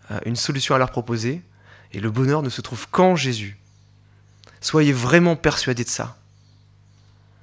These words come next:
Ce que nous avons, celui que nous avons à présenter, qui est notre ami, qui est notre sauveur, peut les combler. Et finalement, le problème, c'est que,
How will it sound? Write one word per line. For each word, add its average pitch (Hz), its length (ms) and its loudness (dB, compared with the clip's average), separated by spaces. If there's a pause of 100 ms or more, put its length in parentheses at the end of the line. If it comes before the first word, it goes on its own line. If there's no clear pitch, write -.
(1600)
Ce - 80 -4
que 151 100 -2
nous 139 160 4
avons, 160 520 4
celui 196 380 4
que 147 120 0
nous 135 220 0
avons 139 200 2
à 123 100 6
présenter, 175 680 6 (680)
qui - 140 -2
est 135 40 2
notre 165 380 4
ami, 131 560 -2 (140)
qui 127 60 -4
est - 20 -2
notre 139 400 0
sauveur, 117 540 -2 (720)
peut 170 100 4
les 156 140 4
combler. 117 420 -2 (1160)
Et 147 80 4
finalement, 175 580 4
le 170 160 6
problème, 143 480 4
c'est 135 160 -4
que, 131 220 0